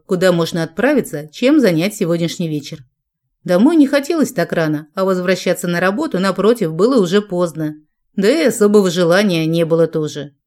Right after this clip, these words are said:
Днем звонил Кирилл и предлагал составить ему компанию в ночном клубе, куда они частенько захаживали. Но и пить сегодня не хотелось, как и всего остального.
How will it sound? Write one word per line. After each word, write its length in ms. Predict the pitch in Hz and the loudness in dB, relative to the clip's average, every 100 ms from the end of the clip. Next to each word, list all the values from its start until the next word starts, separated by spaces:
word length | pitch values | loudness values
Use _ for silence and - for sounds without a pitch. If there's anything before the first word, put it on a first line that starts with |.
| _ _ _ _ _ | _ _ _ _ _
Днем 300 | 160 196 330 | -4 0 2
звонил 360 | 277 226 262 302 | 2 4 4 4
Кирилл 500 | 294 247 185 180 180 - | 2 0 0 -4 -8 -2
и 100 | 359 | 0
предлагал 560 | 339 208 185 185 226 | 2 2 2 2 0
составить 520 | 262 185 - 202 220 | 0 -2 2 2 2
ему 220 | 208 185 190 | 2 0 2
компанию 560 | 185 185 165 160 156 | 0 2 0 2 0
в 20 | |
ночном 400 | 156 165 - 165 | -2 -2 -2 -2
клубе, 440 | 156 170 156 151 147 _ | -2 -4 -4 -6 -12 _
куда 240 | 175 165 | -2 0
они 300 | 160 165 269 | 2 4 2
частенько 500 | 294 151 - 170 170 | 2 -6 -2 -2 0
захаживали. 720 | 165 160 170 151 151 143 143 - _ _ _ _ _ | -2 -4 -4 -6 -8 -10 -12 -18 _ _ _ _ _
Но 100 | 269 | 0
и 120 | 359 370 | 0 2
пить 260 | 269 294 | 0 0
сегодня 340 | 311 226 180 175 | 0 2 2 0
не 120 | 165 | 0
хотелось, 560 | 196 185 170 156 151 _ _ | -2 -2 -2 -2 -6 _ _
как 280 | 185 240 | -4 0
и 40 | - | -2
всего 300 | - 170 170 | -2 0 0
остального. 680 | 170 170 160 156 143 139 | 0 -2 -2 -4 -6 -10